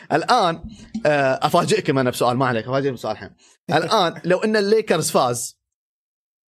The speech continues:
Speaker 1: مين ياخذ الفاينل إم في بي؟ هذا السؤال دائمًا بيطرح.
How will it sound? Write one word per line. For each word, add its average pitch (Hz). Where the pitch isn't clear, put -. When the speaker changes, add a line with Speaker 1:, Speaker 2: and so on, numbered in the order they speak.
Speaker 1:
مين 214
ياخذ 226
الفاينل 156
إم 139
في 120
بي؟ -
هذا 185
السؤال 196
دائمًا 214
بيطرح. 135